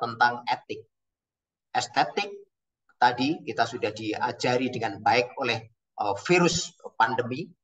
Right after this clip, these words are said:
covid, bagaimana estetik dan artistik,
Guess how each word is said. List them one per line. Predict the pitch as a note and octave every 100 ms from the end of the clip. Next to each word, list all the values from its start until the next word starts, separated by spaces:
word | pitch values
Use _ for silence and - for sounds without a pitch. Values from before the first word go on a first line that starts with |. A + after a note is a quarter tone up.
| -
covid, | G2+ - E3+ - _ _
bagaimana | G#2+ - G#2+ C3 C#3 C3+ C3+ - _ _ _ _
estetik | - - D3 D3 - - _ _ _ _ _ _ _ _ _ _ -
dan | A#2
artistik, | - - - D3+ - D3+ -